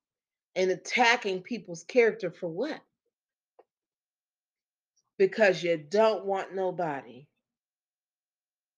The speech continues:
looking in your glass house. And my advice to them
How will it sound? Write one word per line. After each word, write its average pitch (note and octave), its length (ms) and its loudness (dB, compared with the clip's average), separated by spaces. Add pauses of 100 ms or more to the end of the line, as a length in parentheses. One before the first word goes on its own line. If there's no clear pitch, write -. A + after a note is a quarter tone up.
(760)
looking F#3 400 0
in E3 120 -2
your D#3 120 -2
glass D3 460 0
house. - 560 -14 (1500)
And A3 340 6
my F#4 380 8
advice A3 560 6
to G3 140 -6
them D#3 440 -2